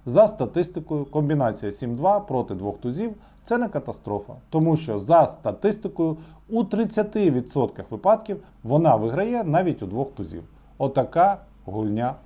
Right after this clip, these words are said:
малята. Тому згадуємо Черчилля і віримо в те, що американці завжди знаходять єдине вірне рішення,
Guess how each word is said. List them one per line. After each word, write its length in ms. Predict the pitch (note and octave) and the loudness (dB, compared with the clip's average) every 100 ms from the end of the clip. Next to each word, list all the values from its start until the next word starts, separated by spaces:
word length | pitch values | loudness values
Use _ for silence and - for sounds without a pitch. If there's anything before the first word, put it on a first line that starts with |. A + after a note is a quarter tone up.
| - - | -20 -16
малята. 460 | F#2+ F#2 E2+ - - - - - - | -10 -6 -6 -8 -16 -20 -20 -14 0
Тому 280 | G3+ G3+ | 2 4
згадуємо 540 | C3+ A#2+ C3 A#2 A#2 B2 | 4 6 6 4 0 0
Черчилля 560 | - A#3+ - G#3 F3+ | 2 2 2 2 4
і 140 | C3+ B2+ | 4 2
віримо 420 | B2 C#3+ B2 A2 | 2 4 2 -2
в 80 | G#2+ | -2
те, 200 | A3+ A#3 | 0 0
що 240 | - D3 | 2 0
американці 600 | D#3 D#3 F#3 G#3+ A3 - F#3+ | 2 2 4 4 4 2 2
завжди 600 | D#3 G3 D#3+ C#3 G3 G3 | 6 6 4 4 4 4
знаходять 640 | F3 E3 F3 E3 D#3+ C#3+ | 2 2 2 4 2 4
єдине 420 | C#3 D3+ C#3+ A#2 | 4 6 4 4
вірне 320 | A2+ A2 A#2 | 0 0 0
рішення, 440 | F3 A3+ G#3+ G3 | -2 -2 0 0